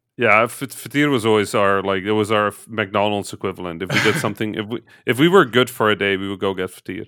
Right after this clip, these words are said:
Speaker 2: Ooh, you know what I had? I
Speaker 1: Uh,
Speaker 2: did actually teach myself. This was not a recipe I got from my grandmother or, or mom, um, is actually hawashi. Um,
Speaker 1: Oh.
Speaker 2: I, I found a cookbook and I, I learned how to make it myself, including the aish beledi,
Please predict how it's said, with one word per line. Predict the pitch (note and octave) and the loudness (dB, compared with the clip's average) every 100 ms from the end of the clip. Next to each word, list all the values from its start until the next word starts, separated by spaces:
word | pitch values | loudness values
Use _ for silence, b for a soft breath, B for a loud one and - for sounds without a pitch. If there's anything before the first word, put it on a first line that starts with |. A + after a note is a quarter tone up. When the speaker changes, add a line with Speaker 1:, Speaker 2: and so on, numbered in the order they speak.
| - | -10
Speaker 2:
Ooh, | B2+ A#2 b - | -10 -10 b -8
you | D#3 | 0
know | A3 | 2
what | B3 | 4
I | D#3 | 0
had? | - D3 - | 0 -2 0
I | C3 | -4
Speaker 1:
Uh, | - | -2
Speaker 2:
did | D3+ F#3+ C3+ | -2 -4 -4
actually | C3+ - | -6 -6
teach | B2 F3+ - | -12 -12 -10
myself. | A#2 A2 D3 A2 | -10 -6 -6 -6
This | A#2+ D3 | -10 -12
was | C3 | -8
not | A#2 D3 C#3 - - | 2 2 2 -2 -12
a | A2 G#2 | -10 -8
recipe | G#2+ - G#2+ | -10 -8 -8
I | G2+ | -6
got | G#2+ G#2 | -8 -10
from | A2 | -12
my | G2+ | -10
grandmother | G#2 G2 G2 G2 | -10 -10 -8 -8
or, | F#2 F#2 F#2+ | -8 -12 -12
or | G2+ | -12
mom, | F#2+ G2 F#2+ b b b b - | -8 -8 -8 b b b b -6
um, | G2+ F#2+ F2+ F2+ _ _ _ | -2 -2 -4 -10 _ _ _
is | A#2 A#2 | -8 -6
actually | A2+ - A#2+ G#2+ | -6 -6 -8 -8
hawashi. | B2 A2 C3 - - - _ _ _ _ _ _ - | -8 -6 -6 -8 -14 -20 _ _ _ _ _ _ -10
Um, | G2+ F#2 D#2+ E2 | -8 -8 -10 -4
Speaker 1:
Oh. | A2+ D3 E3+ D3+ C3 A2+ G#2 | 4 6 8 6 4 2 2
Speaker 2:
I, | G2+ G#2+ A2 | -2 -6 -6
I | A#2 A2 | -6 -6
found | - B2 D3+ | -4 -4 -4
a | |
cookbook | D#3+ C#3+ - C3+ C#3 | -6 -10 -6 -6 -4
and | A#2+ | -6
I, | A#2 | -6
I | A2+ G#2+ | -4 -6
learned | G#2 G#2 A2+ A2+ | -6 -12 -10 -6
how | B2 | -6
to | A#2 | -6
make | A#2 B2+ | -8 -10
it | |
myself, | A2+ A2+ A#2 A2 | -12 -10 -10 -10
including | A#2 D#3 E3+ F3+ | -8 0 2 2
the | C#3 | 0
aish | A#2+ A#2+ | -4 -4
beledi, | A#2+ G#2+ G#2 G#2 A#2+ | -6 -8 -8 -10 -12